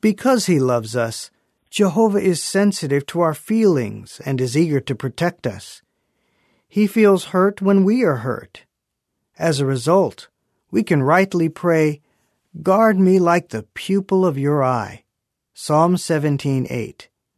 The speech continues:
The eye is a sensitive and precious part of the body. So when Jehovah compares us to the pupil of his eye, it is as if he were saying,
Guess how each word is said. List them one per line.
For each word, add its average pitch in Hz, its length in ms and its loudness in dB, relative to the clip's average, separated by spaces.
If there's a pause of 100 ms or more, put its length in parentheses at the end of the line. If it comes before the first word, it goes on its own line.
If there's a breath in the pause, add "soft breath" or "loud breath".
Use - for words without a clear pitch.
(600)
The 160 260 -4
eye 202 340 2
is 160 220 0
a 139 80 -4
sensitive 202 880 -2
and 120 280 -6
precious 190 680 -4
part 156 380 -4
of 131 140 -6
the 143 100 -4
body. 123 560 -4 (580)
So - 220 2
when 208 180 4
Jehovah 233 460 -2
compares 180 580 0
us 156 220 -2
to 165 160 -6
the 135 140 -6
pupil 214 520 -2
of 180 100 0
his 165 200 -2
eye, 135 480 -2 (340)
it 202 160 2
is 170 180 4
as 151 200 0
if 233 160 0
he 226 120 0
were 180 160 0
saying, 165 640 0